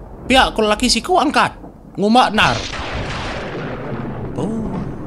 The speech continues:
<laughs> Bisinda penanggulnya. Ia nyudah bekenyang.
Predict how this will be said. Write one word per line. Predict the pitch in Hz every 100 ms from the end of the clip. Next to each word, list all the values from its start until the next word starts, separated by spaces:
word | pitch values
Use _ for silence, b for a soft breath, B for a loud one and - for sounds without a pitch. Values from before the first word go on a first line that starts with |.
| - - - - - - - - - -
<laughs> | - - 135 - - - - - -
Bisinda | 113 131 120 123 139 180
penanggulnya. | 226 240 254 285 262 262 180 117 - - - - - - -
Ia | - 202
nyudah | 196 202 180
bekenyang. | 165 185 147 131